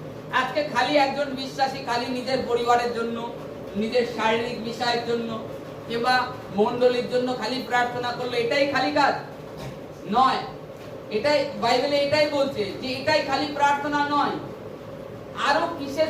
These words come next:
কিসের জন্য তোমরা প্রার্থনা করতে পারো। এটা করা উচিত আমাদের প্রত্যেকটা বিশ্বাসী, কারণ বিশ্বাসীর কাজ দিয়েছে কি?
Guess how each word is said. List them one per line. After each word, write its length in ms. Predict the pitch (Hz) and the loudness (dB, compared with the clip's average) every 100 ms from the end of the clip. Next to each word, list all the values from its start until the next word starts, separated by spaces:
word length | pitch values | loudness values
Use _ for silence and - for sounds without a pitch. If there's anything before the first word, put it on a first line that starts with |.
| 302 | 2
কিসের 360 | 294 311 285 | -2 -2 -2
জন্য 220 | 285 285 285 | -2 0 0
তোমরা 320 | 285 277 277 | 0 0 2
প্রার্থনা 500 | 254 254 247 233 233 | 6 6 6 0 -4
করতে 300 | 220 202 196 156 | -4 -8 -8 -6
পারো। 200 | - - - - - - - - - - | -6 -6 -10 -12 -12 -12 -12 -12 -10 -4
এটা 180 | 226 302 | 2 2
করা 320 | 294 294 311 | 6 6 6
উচিত 460 | 311 - 311 311 269 | 2 0 -6 -6 -2
আমাদের 440 | 254 269 262 247 - | -2 0 2 0 0
প্রত্যেকটা 500 | 285 285 285 - 294 | -4 0 -2 2 0
বিশ্বাসী, 680 | 269 269 - 240 - 147 - - - | 0 -4 0 -2 0 -6 -6 -8 -4
কারণ 260 | 247 285 294 | 2 4 4
বিশ্বাসীর 500 | - 262 294 285 294 - | 0 -2 -2 -2 -2 -2
কাজ 320 | 277 277 269 | 0 2 0
দিয়েছে 260 | 294 294 277 | 0 0 -2
কি? 380 | - 165 - | -6 -6 -8